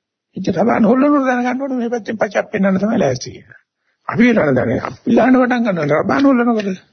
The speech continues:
ඉතින් අර මනුස්සයාට හොඳට ඕම සල්ලි ටිකකුත් ගන්න මෝඩය කරන්න පුළුවන් අපිව. අපි ඒක ගැන චැනල්ස් දෙක තුනක් අල්ලන්න කරනවා. එකක් අල්ලගෙන බලන්න ඉන්න එකක්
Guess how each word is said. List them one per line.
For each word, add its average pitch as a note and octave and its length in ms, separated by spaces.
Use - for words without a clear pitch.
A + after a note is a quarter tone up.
ඉතින් B3+ 240
අර A3 140
මනුස්සයාට A3 520
හොඳට G#3 400
ඕම F#3+ 320
සල්ලි G3+ 300
ටිකකුත් G3 360
ගන්න - 240
මෝඩය G#3+ 280
කරන්න F#3 260
පුළුවන් F3 280
අපිව. B2+ 200
අපි G#3+ 180
ඒක G3+ 140
ගැන A3+ 240
චැනල්ස් G3 260
දෙක F#3 200
තුනක් F3+ 220
අල්ලන්න G2 280
කරනවා. - 260
එකක් - 280
අල්ලගෙන F#3 360
බලන්න F#2+ 340
ඉන්න A#2+ 160
එකක් - 160